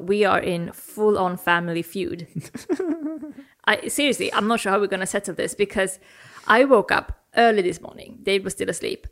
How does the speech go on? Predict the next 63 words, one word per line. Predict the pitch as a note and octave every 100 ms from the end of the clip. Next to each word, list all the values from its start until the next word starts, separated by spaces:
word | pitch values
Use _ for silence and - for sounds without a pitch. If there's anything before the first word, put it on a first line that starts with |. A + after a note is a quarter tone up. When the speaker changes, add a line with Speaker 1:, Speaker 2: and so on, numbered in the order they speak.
| -
Speaker 1:
and | F#3+
I | G3+
just | F#3 F3+ - _ _
fretted | - A#3 A3+ - G3+
for | -
an | F3
hour | F#3+ F#3 E3+ - - -
because | A#3 C4+
David | B3 F4 D4+
had | A3 G3+ G#3 _
just | F#4 E4 -
about, | A3+ G#3+ - - - _ _ _ _
um, | - F#3 F#3 F3+ F3
Speaker 2:
Convinced | C#3 B2+ B2+ -
you? | -
Speaker 1:
Yeah, | B2 A#3 G#3
I |
haven't | G#3+ D#4 A#3
told | A3+
you | F#3+
this. | E3+ A#2 -
This | - G#3+
Speaker 2:
No. | A3+
Speaker 1:
is |
news | G#3+ G3+
for | -
you | F#3+ F3
now. | -
Speaker 2:
<laughs> | B2 - C3+
Okay. | A2+ G#2+ - -
Oh | -
Speaker 1:
This | A#3
Speaker 2:
my | C#4
Speaker 1:
is | -
Speaker 2:
God. | G3+
<laughs> | G#3
Speaker 1:
real-time | A#3+ A#3 A3 B3 G3 G3 G3 A#3
news | G#3+ G#3+
story | G3+ G3 F3+
being | F3+ F3+ F#3+
Speaker 2:
Yeah. | F3+
Speaker 1:
unfolded. | E3+ G#3 - - B2+ G3+ _ _ _ _
Um, | G3 F#3 F3+ F3+ F3+ - _ - -
so | A#3
let's | G#3 G#3
see | G#3+
if | -
we're | F#3+
gonna | F#3+ F3+
bring | F3 F#3
up | F#3
a | E3+
feud | - G3+ F3+
again | F3+ F#3 E3+
now. | - - F#3+
Speaker 2:
Yeah. | C#3+ A#3
Speaker 1:
We, | C4
we | B3 D#4+
had | F#4
just | E4 F4 -
kinda | D4+ A#3+
settled | - B3+ B3 A3
on, | F#3 F3+ F#3 F#3+